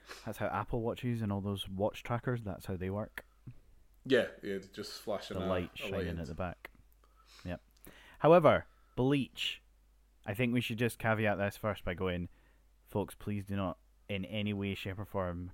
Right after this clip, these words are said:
Speaker 1: consume bleach or any other product like that. If you do,
Speaker 2: Or lights,
Speaker 1: please
Speaker 2: don't,
Speaker 1: seek,
Speaker 2: don't eat light bulbs.
Speaker 1: please,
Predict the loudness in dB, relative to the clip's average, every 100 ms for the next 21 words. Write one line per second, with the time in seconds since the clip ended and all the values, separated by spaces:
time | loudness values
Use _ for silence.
0 | -8 -4 -4 -4 -4 -2 -2 -6 -10 -10
1 | -8 -8 -10 -12 -14 -14 _ _ _ _
2 | _ 0 0 -2 -6 -4 -2 -4 -4 -4
3 | -4 -8 -14 -20 -10 -8 -6 -4 -4 -6
4 | -20 -20 -20 -12 -6 -6 -2 -4 2 4
5 | 4 4 4 2 4 0 0 0 -2 0
6 | 0 0 0 0 0 0 -2 -4 -14 -20
7 | -20 _ -2 0 -2